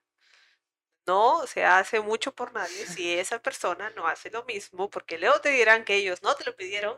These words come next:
Speaker 1: y tendrán razón.
Speaker 2: Claro, es que ahora, es que tampoco, no sé, ahí es medio raro porque, o bueno, yo lo en-,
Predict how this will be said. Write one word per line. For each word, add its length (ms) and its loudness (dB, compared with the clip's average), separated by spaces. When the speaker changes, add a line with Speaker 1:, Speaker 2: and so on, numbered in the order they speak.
Speaker 1:
y 120 -20
tendrán 400 -14
razón. 320 -16
Speaker 2:
Claro, 300 10
es 80 4
que 140 4
ahora, 240 10
es 160 0
que 200 2
tampoco, 600 2
no 280 -2
sé, 300 6
ahí 200 4
es 80 0
medio 200 2
raro 280 6
porque, 680 -4
o 140 -6
bueno, 220 -2
yo 160 2
lo 100 2
en-, 160 -6